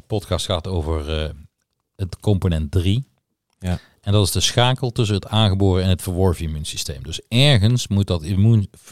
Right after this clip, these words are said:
Speaker 1: a-, het verworven immuunsysteem aangezet worden. En dat wordt, eh, geschakeld, eh, door, eh, antigen-presenting cells.
Speaker 2: Ja.
Speaker 1: En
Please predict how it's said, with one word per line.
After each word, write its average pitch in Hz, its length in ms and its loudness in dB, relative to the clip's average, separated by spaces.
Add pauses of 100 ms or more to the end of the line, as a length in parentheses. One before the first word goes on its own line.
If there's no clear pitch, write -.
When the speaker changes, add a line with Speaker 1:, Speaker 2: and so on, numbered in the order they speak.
(200)
Speaker 1:
a-, 110 260 2
het 92 240 -4
verworven 104 420 0
immuunsysteem 92 560 0
aangezet 107 460 -2
worden. 95 340 -4 (520)
En 101 160 0
dat 90 140 2
wordt, 90 260 -2
eh, 85 180 -2 (100)
geschakeld, - 800 -2
eh, 78 280 -8 (180)
door, 82 360 -6
eh, 78 180 -12 (960)
antigen-presenting 87 880 -2
cells. 139 520 0
Speaker 2:
Ja. - 180 0 (460)
Speaker 1:
En 98 360 2